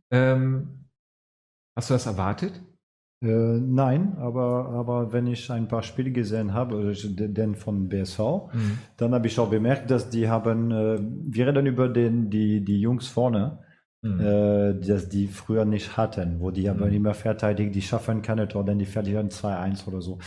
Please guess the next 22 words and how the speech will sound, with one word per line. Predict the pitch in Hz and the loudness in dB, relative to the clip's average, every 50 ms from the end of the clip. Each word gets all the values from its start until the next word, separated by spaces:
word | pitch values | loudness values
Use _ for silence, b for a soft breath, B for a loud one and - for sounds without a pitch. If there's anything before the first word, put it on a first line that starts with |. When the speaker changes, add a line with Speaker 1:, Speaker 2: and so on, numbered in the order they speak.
| B B B B B B B B | B B B B B B B B
Speaker 2:
Und, | 110 110 110 104 107 - | 0 0 2 0 0 0
äh, | 107 107 | 2 2
jetzt | 113 120 117 - | 4 2 2 2
haben | 123 110 | 0 0
wir | 107 107 | 0 0
die | 104 104 101 | 0 0 0
Jungs, | 113 117 113 - - | 0 0 -2 -2 -4
die | 101 95 | -4 -6
vorne | 92 - - 110 107 101 | -4 -4 -2 -2 -2 -2
die | 90 92 90 | -2 -4 -4
Tore | 87 107 95 98 | -4 -4 -2 -2
machen, | 107 110 123 117 | -2 -2 -2 -4
aber | 101 87 95 | -4 -6 -6
hinten | 87 - - - 123 131 135 123 131 135 117 113 | -8 -10 -6 -4 -2 -2 -2 -2 -2 -4 -4 -4
haben | 101 95 87 | -4 -4 -6
die | 98 104 | -6 -6
auch | 113 110 107 | -6 -6 -6
ein | 104 101 98 95 | -6 -6 -6 -6
paar | - 101 95 95 92 90 | -6 -4 -4 -4 -4 -6
Verstärkungen | - - 101 90 - - 127 131 139 151 151 151 151 143 | -8 -8 -8 -8 -8 -6 -6 -4 -2 0 0 0 0 0
gehabt. | 151 139 131 156 175 175 - - b b b b b _ _ _ _ - | -2 -2 -4 -4 -6 -8 -12 -16 b b b b b _ _ _ _ -4
Äh, | 107 104 104 101 101 104 101 101 101 101 | -2 0 0 0 0 0 0 -2 -2 -4